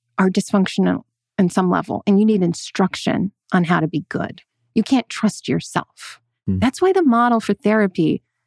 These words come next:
Speaker 1: is one-on-one individual, because it's based on the premise that the individual is the source of the dysfunction.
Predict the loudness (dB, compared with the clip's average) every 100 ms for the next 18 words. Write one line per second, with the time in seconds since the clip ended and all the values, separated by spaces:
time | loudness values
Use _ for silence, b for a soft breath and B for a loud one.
0 | _ -2 0 2 4 4 4 4 4 2
1 | 2 2 2 0 -2 -6 -4 -4 0 -2
2 | 0 -4 0 0 2 2 0 0 2 2
3 | 0 -4 -2 2 2 2 0 2 0 0
4 | -4 -4 -2 0 -2 -6 -6 -6 -6 -4
5 | -2 -2 -4